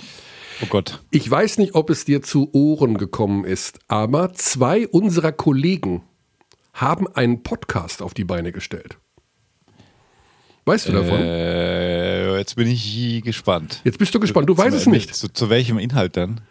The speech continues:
Speaker 2: Basketball.
Speaker 1: Zwei unserer Kollegen?
Speaker 2: Ja. Siehste? Und
Speaker 1: Oh
Speaker 2: das
Speaker 1: Gott,
Speaker 2: ist die
Speaker 1: ich krieg ja
Speaker 2: Geschichte.
Speaker 1: gar
Speaker 2: Das
Speaker 1: nichts
Speaker 2: ist der
Speaker 1: mehr.
Speaker 2: Wahnsinn, oder? Stefan Koch, Coach Koch,
Speaker 1: Ja.
Speaker 2: und unser Kollege Olli Dütschke, der im Hintergrund verantwortlich ist für das Planen und Leiten von Sendungen,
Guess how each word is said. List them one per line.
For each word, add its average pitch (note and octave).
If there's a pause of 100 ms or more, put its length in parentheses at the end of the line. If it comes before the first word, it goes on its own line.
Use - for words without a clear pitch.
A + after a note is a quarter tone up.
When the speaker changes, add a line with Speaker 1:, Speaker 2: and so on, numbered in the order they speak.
(100)
Speaker 2:
Basketball. A#3+ (1200)
Speaker 1:
Zwei A2+
unserer D#3
Kollegen? D#3+
Speaker 2:
Ja. G2+ (240)
Siehste? D4 (100)
Und -
Speaker 1:
Oh -
Speaker 2:
das C#4
Speaker 1:
Gott, D4+
Speaker 2:
ist -
die D4+
Speaker 1:
ich B3
krieg C4
ja D#4
Speaker 2:
Geschichte. G3+
Speaker 1:
gar B2+
Speaker 2:
Das E3+
Speaker 1:
nichts A#3
Speaker 2:
ist -
der G3
Speaker 1:
mehr. G#3
Speaker 2:
Wahnsinn, G3
oder? G#3+ (280)
Stefan C4+
Koch, - (680)
Coach F2+
Koch, F3+ (500)
Speaker 1:
Ja. F#2
Speaker 2:
und F3+
unser F3+
Kollege E3
Olli A3
Dütschke, - (140)
der B2+
im B2+
Hintergrund C#3+
verantwortlich C3
ist C3
für A#2+
das A2
Planen C3
und B2
Leiten A2+
von G2+
Sendungen, A2+